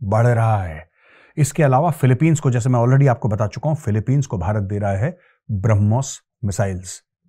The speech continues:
वहां पे बारिशें चल रही हैं, एक आध महीने में बारिश खत्म हो जाएगी, ब्रह्मोस मिसाइल्स का इंस्टॉलेशन हो जाएगा। और एक बार इंस्टॉलेशन हो जाए, फिर कोई फर्क नहीं पड़ता, बारिश हो ना हो, सूखा पड़े, it does not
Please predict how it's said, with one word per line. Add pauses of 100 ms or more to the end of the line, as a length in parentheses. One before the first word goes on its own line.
(260)
वहां
पे
बारिशें
चल
रही
हैं, (220)
एक
आध
महीने
में
बारिश
खत्म
हो
जाएगी,
ब्रह्मोस
मिसाइल्स
का (120)
इंस्टॉलेशन
हो
जाएगा।
और
एक
बार
इंस्टॉलेशन
हो
जाए, (380)
फिर
कोई
फर्क
नहीं
पड़ता, (120)
बारिश
हो
ना
हो,
सूखा
पड़े, (200)
it
does
not